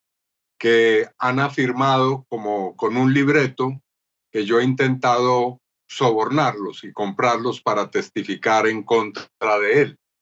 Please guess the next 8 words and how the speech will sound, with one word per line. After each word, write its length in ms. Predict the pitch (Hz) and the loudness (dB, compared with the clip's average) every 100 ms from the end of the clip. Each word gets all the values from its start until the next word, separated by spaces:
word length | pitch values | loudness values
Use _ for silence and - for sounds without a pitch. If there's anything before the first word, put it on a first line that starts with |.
| _ _ _ _ _ _ | _ _ _ _ _ _
La 140 | 104 104 | -4 -4
justicia 800 | 113 - 175 165 135 131 120 127 | -4 -2 0 0 2 2 0 -2
en 140 | 110 98 | -10 -8
distintas 1000 | 101 - 127 123 - - - 127 120 131 | -10 -4 -2 -2 -6 -18 -10 -6 -6 -6
instancias 880 | 107 - 139 120 113 120 113 - _ | -8 -2 0 0 -2 -2 -2 -6 _
ha 180 | 110 113 | -2 0
demostrado 840 | 113 113 104 - 110 113 107 127 - _ _ _ _ _ | 0 -2 -6 -4 0 2 0 -4 -12 _ _ _ _ _
que 360 | 113 110 113 | 2 2 0